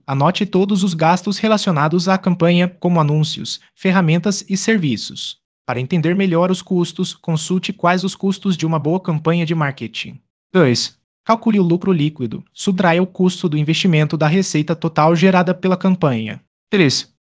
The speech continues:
use a fórmula. Insira os valores na fórmula do R O I. Quatro,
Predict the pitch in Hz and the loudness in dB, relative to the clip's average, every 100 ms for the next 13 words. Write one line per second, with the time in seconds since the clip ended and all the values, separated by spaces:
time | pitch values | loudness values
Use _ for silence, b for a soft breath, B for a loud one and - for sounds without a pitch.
0 | _ - 214 214 185 156 147 143 117 - | _ 0 2 4 2 2 2 0 -4 -4
1 | 208 214 180 170 156 170 160 170 175 151 | -2 2 2 2 4 2 2 2 2 2
2 | 160 165 165 165 135 139 127 117 110 _ | 2 2 2 2 2 0 0 -2 -6 _
3 | _ _ - 165 160 113 | _ _ -2 -2 -2 -8